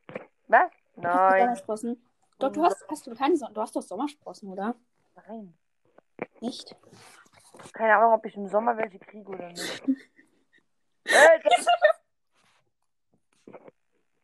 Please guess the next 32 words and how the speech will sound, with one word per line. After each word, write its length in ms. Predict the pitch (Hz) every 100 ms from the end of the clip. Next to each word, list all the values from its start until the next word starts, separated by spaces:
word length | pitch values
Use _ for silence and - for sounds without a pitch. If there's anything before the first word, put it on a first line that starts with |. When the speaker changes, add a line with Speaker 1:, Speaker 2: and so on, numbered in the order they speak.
| - - - - - - - - - - _
Speaker 2:
Oh, 80 | 247
es 120 | 254
gibt 140 | 254 233
hier 120 | 254
voll 220 | - 247
die 100 | 226
Lauben. 300 | 220 208 220 220 -
Speaker 1:
Ja, 180 | 349 233 233
Speaker 2:
So, 100 | 240
Speaker 1:
ich 80 | 240
mach 100 | 302
Speaker 2:
so 40 | 311
Speaker 1:
jetzt, 160 | 247
Speaker 2:
ein 40 | 247
Speaker 1:
ich 60 |
Speaker 2:
bisschen 180 | 254 240
Speaker 1:
mach 160 | 294 -
jetzt 200 | 294 254
mal, 200 | 277 262 _
ich 140 | 240
mach 140 | 247 277
jetzt 180 | 277 -
mal 160 | 240
ein 80 | 233
Bild. 300 | 233 277 330 _ - - - - _ _ _ _ _ _ - -
Ja, 220 | - 196 -
das 120 | -
geht 100 | - -
anders 220 | 185 - _
auf 80 | _
diesem 220 | - 165
Ding. 180 | -